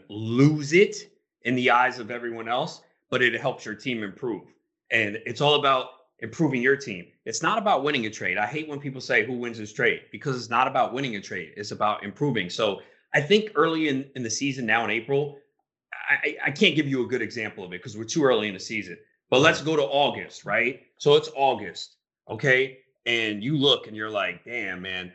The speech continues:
I'm first in home runs by seventeen, man. Like, my power's good,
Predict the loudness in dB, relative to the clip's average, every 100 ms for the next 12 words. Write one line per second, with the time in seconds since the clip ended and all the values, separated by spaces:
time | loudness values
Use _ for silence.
0 | _ _ _ -4 -2 -2 -2 0 0 -2
1 | -10 -8 -6 -6 -6 -8 -8 -8 -4 -2
2 | -2 -6 -10 -10 -8 -6 -6 -4 -6 -2
3 | -4 2 2 2 -6 -2 0 0